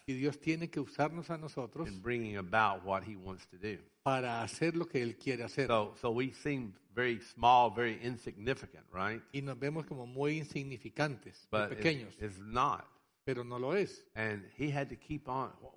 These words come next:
Speaker 2: Why did he have to keep praying? I don't
Speaker 1: ¿Por
Speaker 2: know.
Speaker 1: qué tuvo que seguir orando? No lo sé.
Speaker 2: Maybe something was fighting against the,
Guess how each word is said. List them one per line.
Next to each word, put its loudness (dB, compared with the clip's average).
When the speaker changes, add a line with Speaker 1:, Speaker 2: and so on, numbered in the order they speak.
Speaker 2:
Why 2
did 2
he -2
have 0
to -12
keep -8
praying? -6
I 2
don't 4
Speaker 1:
¿Por -2
Speaker 2:
know. -4
Speaker 1:
qué 2
tuvo -2
que -8
seguir -4
orando? -2
No -8
lo -4
sé. -4
Speaker 2:
Maybe 4
something -2
was -4
fighting 4
against -2
the, 0